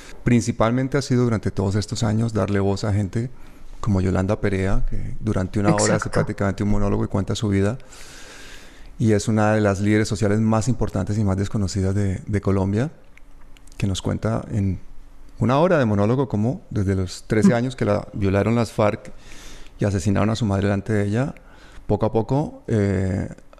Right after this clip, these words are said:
Speaker 1: ha construido todo un mundo de solidaridad a su alrededor, todo un mundo de ayuda a mujeres y toda una institución que la han convertido, pues, en una de nuestras líderes sociales.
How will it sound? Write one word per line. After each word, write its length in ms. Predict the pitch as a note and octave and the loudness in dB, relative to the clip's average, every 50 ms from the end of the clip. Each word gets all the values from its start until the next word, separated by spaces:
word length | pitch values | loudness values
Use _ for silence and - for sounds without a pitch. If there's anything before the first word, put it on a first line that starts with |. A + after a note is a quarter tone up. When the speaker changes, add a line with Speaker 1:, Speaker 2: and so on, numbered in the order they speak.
| - - - - - - | -20 -20 -20 -20 -12 -6
Speaker 1:
ha 80 | - G2+ | -6 -4
construido 920 | - A#2 A2+ A2 - - A2+ G#2 G2+ G2 G2+ A2 A2+ B2 C#3+ D#3 - - - - - - - - - - | -2 -2 -2 -2 -2 0 2 2 4 4 4 4 4 4 2 0 -4 -10 -18 -20 -20 -20 -20 -20 -6 2
todo 440 | - C3 C#3 D#3 E3 E3+ F#3 F#3+ - | 4 4 6 6 4 4 2 0 0
un 280 | - C#3+ D3 D#3 D#3 | 2 2 4 4 4
mundo 600 | D3+ D3+ D#3+ F3 F#3 F#3 F3 E3 F#3+ - - A#2+ - | 4 4 6 6 6 4 4 4 2 0 0 -2 -2
de 120 | - A2 G#2 | 0 0 0
solidaridad 680 | - - G2+ G2+ G2+ G2 F#2+ F#2+ G2 G2 G2+ G2+ G#2+ | 2 2 2 2 2 2 0 0 2 2 2 2 2
a 40 | A2+ | 0
su 120 | - - | 0 0
alrededor, 580 | B2+ A2+ G#2+ A2 G2+ F#2 F#2 F#2+ G#2 - - - - - - - - - - - - - - | -2 0 0 0 0 0 2 2 0 0 -2 -4 -8 -10 -12 -12 -14 -18 -20 -20 -20 -6 -2
todo 160 | - G2+ G#2 | 0 2 2
un 60 | G#2 | 2
mundo 200 | G#2 G#2+ G#2+ A#2 | 2 2 2 2
de 60 | A#2 G#2 | 2 2
ayuda 280 | G2 F#2+ A2 A2+ A2+ A2+ | 2 2 2 2 4 2
a 20 | |
mujeres 640 | A2+ A2+ G2+ - G2+ G2 F#2+ G2+ G#2+ A2+ - - - - | 0 0 -2 -2 -2 -2 0 -2 -4 -4 -8 -12 -16 -10
y 80 | - G#2 | -10 -8
toda 180 | - - F#2 F#2+ | -4 -2 -2 0
una 80 | G2+ G#2+ | 0 -2
institución 500 | A#2 - - G#2+ - G2 - G2+ F#2+ E2+ | -2 -4 -4 -4 -4 -2 -2 -2 -2 -2
que 100 | - G2+ | -2 -2
la 60 | G2+ | -2
han 60 | G2 | 0
convertido, 520 | - A2+ G#2+ G2+ F#2+ - - G2+ G2+ G2+ | 0 0 -2 -2 -2 -4 -2 -2 -2 -2
pues, 180 | G2+ G#2 F#2+ - | -2 -4 -4 -2
en 60 | F#2+ | -2
una 160 | F#2+ G2 G#2 | 0 0 0
de 40 | A2 | 2
nuestras 300 | A2 G#2+ G2 - - F#2 | 2 0 0 0 -2 -2
líderes 260 | F2+ G2 G2+ G2+ A2 | 0 0 0 0 0
sociales. 560 | - G2 - - B2 B2+ D3 C3 G2+ - - | -2 -2 0 4 4 4 4 2 0 -4 -8